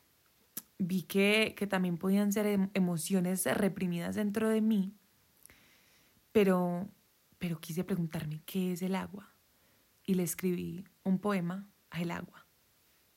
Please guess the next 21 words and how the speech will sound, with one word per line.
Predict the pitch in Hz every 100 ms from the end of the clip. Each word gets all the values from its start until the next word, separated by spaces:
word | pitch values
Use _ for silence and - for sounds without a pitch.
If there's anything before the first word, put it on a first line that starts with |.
| _ _ _ _ _ _ _ _ _ _ _ _ _ -
"¿Qué | 202 185
es | 185
el | 214
agua? | 196 160 - 165 _ _ _ _ _
¿Y | 202
por | 196 180
qué | 180
azul | 175 233 208 214 220 _ _ _ _
si | - 208
realmente | 190 185 175 185 196 185 202
es | 196 208
incolora? | 190 175 185 185 165 - _ _ _ _ _ _ -
¿Y | 170
por | 185
qué | - 180
vida | 226 233 190 196 - - - -
si | - 220
en | 196
realidad | 190 185 190 214 202 202 - _ _
nos | 190 180
ahoga? | 170 185 180 156